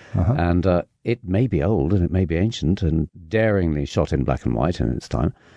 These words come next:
Speaker 2: but it is a very, very good portrayal of the events leading up to D-Day.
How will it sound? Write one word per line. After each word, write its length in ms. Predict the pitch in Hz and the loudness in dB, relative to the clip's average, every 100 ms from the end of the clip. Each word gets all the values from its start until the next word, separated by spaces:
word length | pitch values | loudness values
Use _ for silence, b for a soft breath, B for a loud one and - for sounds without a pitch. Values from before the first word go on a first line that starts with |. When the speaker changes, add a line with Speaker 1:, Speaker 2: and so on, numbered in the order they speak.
| b b b | b b b
Speaker 2:
but 140 | 107 - - | -6 -4 -2
it 100 | 143 | 0
is 420 | 139 117 - - - | 0 -2 -14 -18 -8
a 100 | 104 | -4
very, 380 | 104 101 127 104 | -2 0 2 2
very 240 | 85 82 | 2 0
good 220 | 76 73 - | 0 -2 -2
portrayal 580 | 82 - - 76 65 - | -4 -2 0 0 0 -2
of 120 | 78 | -2
the 100 | 78 | -2
events 340 | 73 76 - | -2 -4 -4
leading 320 | 85 85 76 78 | -2 0 0 0
up 200 | 90 - | -2 -4
to 200 | - - | -6 -2
D-Day. 400 | 62 110 - 90 | -2 -2 -2 -4